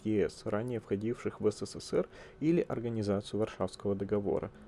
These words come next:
Товарооборот в целом, в целом стабильно рос, и даже введение европейских санкций за оккупацию Крыма и начало военных действий на Донбассе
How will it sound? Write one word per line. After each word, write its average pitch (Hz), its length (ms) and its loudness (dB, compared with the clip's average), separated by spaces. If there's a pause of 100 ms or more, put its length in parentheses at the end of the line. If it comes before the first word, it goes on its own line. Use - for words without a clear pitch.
(1500)
Товарооборот 123 560 6
в - 80 -16
целом, 165 400 4
в - 40 -14
целом 165 420 6
стабильно 127 520 0
рос, - 380 0 (460)
и 120 60 0
даже 123 300 4
введение 123 560 2
европейских 110 600 2
санкций 147 540 2
за 120 280 2 (500)
оккупацию 123 640 0
Крыма 123 440 2
и - 20 0
начало 110 420 0
военных 113 400 0
действий 110 360 -2
на 104 160 4
Донбассе 120 640 2